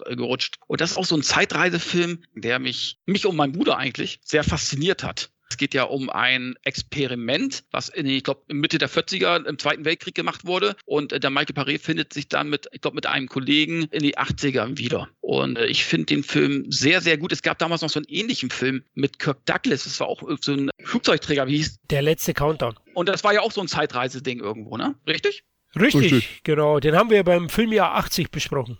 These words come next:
Speaker 2: Philadelphia Experiment fand ich eben auch richtig gut. In Amerika war der nicht so erfolgreich, in Deutschland.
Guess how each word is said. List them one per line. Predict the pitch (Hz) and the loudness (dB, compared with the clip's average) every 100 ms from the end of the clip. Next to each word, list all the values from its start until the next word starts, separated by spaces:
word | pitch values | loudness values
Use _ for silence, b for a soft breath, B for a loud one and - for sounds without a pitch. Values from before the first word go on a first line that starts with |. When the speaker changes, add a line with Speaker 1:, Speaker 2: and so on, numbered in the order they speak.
| - | -4
Speaker 2:
Philadelphia | - 202 180 175 220 214 208 - 269 | 2 4 6 4 4 2 2 -4 -4
Experiment | 185 - 185 185 - | -2 2 2 2 2
fand | 180 | 0
ich | 170 | 0
eben | 160 156 | -4 -2
auch | - 214 | -2 0
richtig | 185 175 165 | 0 0 -2
gut. | - 208 240 | -2 -2 0
In | |
Amerika | 202 160 185 226 - 202 185 | 0 2 0 0 0 0 2
war | 190 | 2
der | 175 | 2
nicht | 185 - | 2 2
so | 220 | 2
erfolgreich, | 175 - 151 226 233 | 2 0 -2 0 0
in | 190 139 | 0 0
Deutschland. | 139 170 - 254 262 | 2 2 0 -2 -4